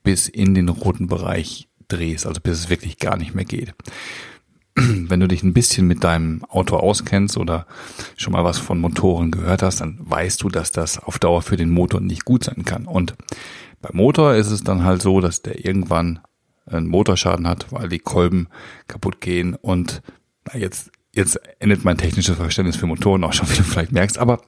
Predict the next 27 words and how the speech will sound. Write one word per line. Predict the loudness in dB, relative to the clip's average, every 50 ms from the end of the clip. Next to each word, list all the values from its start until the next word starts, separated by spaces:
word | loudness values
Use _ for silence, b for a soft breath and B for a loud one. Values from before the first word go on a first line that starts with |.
| _ -6
Fakt | -4 -4 -2 -2 -4
ist | -4 -4
einfach, | -4 -2 -2 -2 -2 -2 -6 _ B B B B
der | -2 0
Motor | 2 2 4 4 2 0 0 -4 _
hält | -2 0 0 0 0
nicht | -2 -2
lange. | -2 -2 -2 -4 -6 -10 _ -4
Wir | -2 -2
haben, | 0 0 -2 -4 -4 -4
du, | -2 -2 -2 -2
du | -2 0 0
erleidest | 0 2 2 2 0 0 0
einen | -2 -2 0 2
Motorschaden, | 2 2 2 0 -2 -4 -6 -8 -10 -10
wenn | -8
du | -8 -6
deinen | -4 -4
Motor | -4 -4 -4 -6 -6 B B B B B B B
so | -2 -2 -2
behandelst. | -2 -4 -6 -6 -6 -6 -8 -8 -8 -12 B B B B B B B B B B B 4
Nun, | 4 4 2 2 _ 2
<clears throat> | 4 4 2 0 -4 0
wenn | 2 4 4
du | 4
dich | 4 2 4
selber | 4 4 4 4 4 2 0